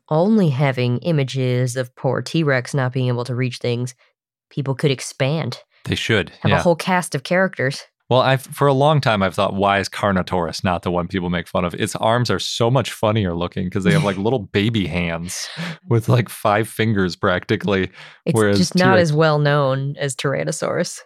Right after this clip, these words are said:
Speaker 2: Yeah. If you're gonna make fun of something for having tiny hands, you gotta go with, and arms, you gotta go with Carnotaurus.
Speaker 1: <laughs>
Speaker 2: Especially, like, in the, the recent Apple T V,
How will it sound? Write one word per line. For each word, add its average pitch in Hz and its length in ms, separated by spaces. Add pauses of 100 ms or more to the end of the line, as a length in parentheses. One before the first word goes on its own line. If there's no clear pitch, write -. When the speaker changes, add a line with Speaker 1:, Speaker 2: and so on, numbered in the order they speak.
(120)
Speaker 2:
Yeah. 90 360 (500)
If - 100
you're 143 80
gonna 139 140
make 104 180
fun 110 240
of 90 80
something 101 240
for 95 140
having 87 240
tiny 85 280
hands, 82 420
you 107 120
gotta 95 280
go 87 180
with, 85 240 (120)
and 101 160
arms, 90 460
you 101 80
gotta 98 140
go 90 80
with 80 100
Carnotaurus. 95 680 (240)
Speaker 1:
<laughs> 214 380
Speaker 2:
Especially, - 420
like, 120 360
in 110 140
the, 98 320 (400)
the 110 120
recent 95 580
Apple 95 400
T 98 240
V, 92 380